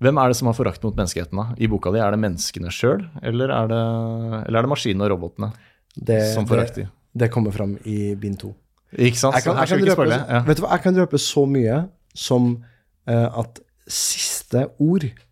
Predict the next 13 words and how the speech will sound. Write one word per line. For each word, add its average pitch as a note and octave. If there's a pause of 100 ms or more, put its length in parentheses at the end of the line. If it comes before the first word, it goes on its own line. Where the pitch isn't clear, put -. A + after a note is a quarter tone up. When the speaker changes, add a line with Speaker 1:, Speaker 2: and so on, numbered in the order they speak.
(600)
Speaker 2:
i B2 (800)
bind A#2+
to, C#3+ (180)
som C3
er A2+
da, G#2 (100)
altså A2+
det, A#2+ (180)
den A#2+
består A#2
av A2
to A2+
bind. F#2+